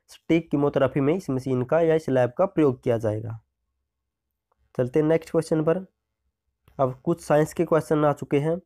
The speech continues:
क्योंकि एचएससी भी अब अपडेट हो चुकी है। कल ही हरियाणा जीके से आपका सिलेक्शन नहीं होगा, आपको चारों तरफ से सभी, सभी विषयों में अच्छी पकड़ बनानी पड़ेगी। इसलिए अगर आपको सिलेक्शन पाना है तो साइंस के क्वेश्चन भी इंपॉर्टेंट है। तो चलते हैं पहले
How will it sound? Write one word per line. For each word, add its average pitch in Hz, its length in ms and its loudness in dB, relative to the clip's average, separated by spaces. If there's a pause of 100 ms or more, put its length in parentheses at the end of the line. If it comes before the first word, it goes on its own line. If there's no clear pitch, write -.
(460)
क्योंकि 139 240 2
एचएससी 160 540 0 (460)
भी 139 140 2
अब 156 180 2
अपडेट 151 380 2
हो 160 80 2
चुकी 139 260 -2
है। 151 240 2
कल 147 220 0
ही 160 80 2
हरियाणा 151 360 2
जीके 135 300 -2
से 151 120 0
आपका 147 340 2
सिलेक्शन 139 420 0
नहीं 127 100 2
होगा, 135 160 2
आपको 165 400 0 (180)
चारों 143 260 2
तरफ 147 240 0
से 143 320 0 (360)
सभी, 147 440 0 (140)
सभी 143 260 0
विषयों 147 340 0
में 147 100 4
अच्छी 147 220 -2
पकड़ 143 300 0
बनानी 127 300 2
पड़ेगी। 131 300 -2
इसलिए 151 400 0 (200)
अगर 127 140 2
आपको 127 180 0
सिलेक्शन 131 420 0
पाना 127 160 0
है 127 60 2
तो 170 100 -2
साइंस 127 280 -2
के 139 80 -2
क्वेश्चन 123 340 -2
भी 160 80 -2
इंपॉर्टेंट 120 520 -6
है। 120 100 -12 (560)
तो 131 80 -4
चलते 135 280 -2
हैं 175 100 0
पहले 151 320 2